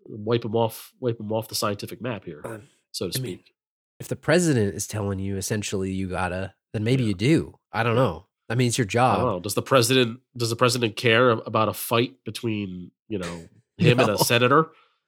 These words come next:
Speaker 2: He doesn't care.
Speaker 1: He might. The president probably says that senator's an asshole behind closed
Speaker 2: Yeah.
Speaker 1: doors.
Speaker 2: He's trying to get reelected here.
Speaker 1: Yeah.
Speaker 2: It, it's,
Speaker 1: Yeah,
Speaker 2: I,
Speaker 1: well,
Speaker 2: I
Speaker 1: it's,
Speaker 2: mean, I
Speaker 1: yeah, what,
Speaker 2: guess.
Speaker 1: yeah, what year is it? Is it, is it election year? I don't think it is.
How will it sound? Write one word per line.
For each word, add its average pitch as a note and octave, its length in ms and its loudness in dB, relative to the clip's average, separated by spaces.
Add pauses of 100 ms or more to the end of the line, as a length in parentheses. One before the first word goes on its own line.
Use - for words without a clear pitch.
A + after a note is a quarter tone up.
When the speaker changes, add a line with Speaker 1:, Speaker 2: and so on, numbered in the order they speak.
(160)
Speaker 2:
He G#3 60 2
doesn't - 380 0
care. - 260 -8
Speaker 1:
He C#3+ 80 4
might. D#3 220 8
The C3 80 4
president D3+ 360 4
probably C3 220 8
says B2 220 2
that B2 120 4
senator's B2 320 2
an A#2 100 2
asshole B2 380 2
behind A2 240 -2
closed A#2+ 200 6
Speaker 2:
Yeah. C3 40 6
Speaker 1:
doors. A2 360 0 (220)
Speaker 2:
He's C#3 140 0
trying D#3 160 6
to D3+ 80 6
get C3+ 220 4
reelected A2 520 2
here. F2+ 320 -4
Speaker 1:
Yeah. A#2+ 200 2
Speaker 2:
It, - 80 2
it's, A2 400 -6 (160)
Speaker 1:
Yeah, B2 160 6
Speaker 2:
I, A2+ 60 6
Speaker 1:
well, A2+ 100 4
Speaker 2:
I - 20 6
Speaker 1:
it's, C3 80 2
Speaker 2:
mean, C3+ 100 4
I B2 40 4
Speaker 1:
yeah, B2 180 6
what, A2+ 120 4
Speaker 2:
guess. G2+ 220 -6
Speaker 1:
yeah, C3+ 140 2
what B2+ 200 4
year D3 220 6
is A2+ 120 2
it? G#2+ 100 -2
Is G#2 140 -2
it, G#2 80 -2
is A2+ 200 -2
it G#2 80 0
election C3+ 380 -2
year? F#3+ 240 2 (160)
I - 20 -4
don't G#2 140 -2
think A#2+ 160 -6
it A2 80 2
is. D3 340 2